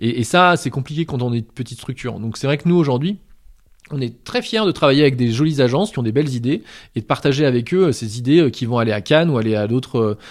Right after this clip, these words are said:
euh, d'autres prix créatifs et sur lesquels on apprend.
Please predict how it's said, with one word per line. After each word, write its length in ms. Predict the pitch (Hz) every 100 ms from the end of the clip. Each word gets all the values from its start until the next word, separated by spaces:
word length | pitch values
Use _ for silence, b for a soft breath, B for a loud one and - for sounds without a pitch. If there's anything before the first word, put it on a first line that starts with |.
| B -
euh, 540 | 104 98 98 98 95
d'autres 280 | 113 135 127
prix 160 | 110 135
créatifs 540 | 131 110 107 196 - B B B
et 60 | 104
sur 100 | 117
lesquels 180 | 107 190
on 100 | 170
apprend. 340 | 160 - 151